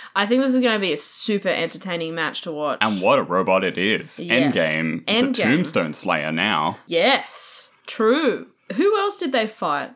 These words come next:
Speaker 2: Bloodsport.
Speaker 1: Right.
Speaker 2: And they, they took the loss there.
Speaker 1: Yeah, unfortunately. So this is gonna be pretty interesting to see how this goes.
Speaker 2: I think Will Bales has really got his work cut out for him here.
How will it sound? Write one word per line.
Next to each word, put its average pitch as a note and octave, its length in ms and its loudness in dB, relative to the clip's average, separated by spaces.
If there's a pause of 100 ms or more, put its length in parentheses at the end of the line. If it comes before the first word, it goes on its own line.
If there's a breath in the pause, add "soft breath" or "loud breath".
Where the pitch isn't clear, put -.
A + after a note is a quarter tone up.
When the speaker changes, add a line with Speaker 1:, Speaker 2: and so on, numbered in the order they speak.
(140)
Speaker 2:
Bloodsport. F#2 640 2 (200)
Speaker 1:
Right. E3 880 0
Speaker 2:
And G2 180 0
they, G2+ 340 2
they A2 200 0
took - 220 -10
the G2+ 100 0
loss G2+ 320 2
there. F2 500 2
Speaker 1:
Yeah, E3 340 0
unfortunately. F3 840 -6 (340 loud breath)
So G#3+ 380 2
this G3 180 -2
is B3+ 80 -4
gonna A4 220 0
be D#4+ 100 0
pretty G#3+ 680 -6 (100)
interesting G#3 420 -4
to F#3 80 -10
see G3 160 -6
how F3 140 -2
this E3+ 140 -10
goes. G3 360 -6
Speaker 2:
I A2+ 60 -2
think C3+ 180 2
Will B2+ 140 4
Bales G#2+ 340 4
has F#2+ 160 -10
really A#2 240 2
got G#2 100 2
his F#2+ 140 -4
work G2 220 2
cut G2 140 -2
out F2+ 180 2
for G2 120 -4
him E2+ 120 -2
here. E2+ 380 0